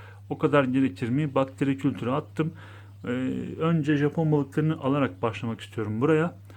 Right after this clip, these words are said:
Daha sonra diğer balıkları da geçireceğim. Bakalım. Ee, o süreçleri de size paylaşacağım arkadaşlar. Şimdilik bu kadar, ee, bilgi vereyim akvaryumlarla ilgili. Bu boş hali arkadaşlar. Dolu halinde atacağım sizlere.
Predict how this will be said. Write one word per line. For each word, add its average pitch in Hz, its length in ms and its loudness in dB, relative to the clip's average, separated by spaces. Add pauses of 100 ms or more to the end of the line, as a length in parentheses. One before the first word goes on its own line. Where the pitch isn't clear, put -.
(320)
Daha 139 180 -2
sonra 131 340 4
diğer 127 240 6
balıkları 123 360 0
da 104 60 -6
geçireceğim. 139 560 2 (320)
Bakalım. 147 380 4 (640)
Ee, 123 300 0
o 156 140 6
süreçleri 123 440 0
de 139 80 -2
size 127 180 0
paylaşacağım 113 520 0
arkadaşlar. 107 560 -4 (760)
Şimdilik 185 640 0 (500)
bu 170 100 -6
kadar, 156 520 2 (440)
ee, 143 60 -6 (840)
bilgi 139 420 2 (580)
vereyim 127 280 2
akvaryumlarla 110 880 -4
ilgili. 127 340 -6 (400)
Bu 170 140 -2
boş 170 220 2
hali 120 220 2
arkadaşlar. 107 600 -4 (400)
Dolu 143 220 4
halinde 120 340 0
atacağım 117 420 -4
sizlere. 107 380 -4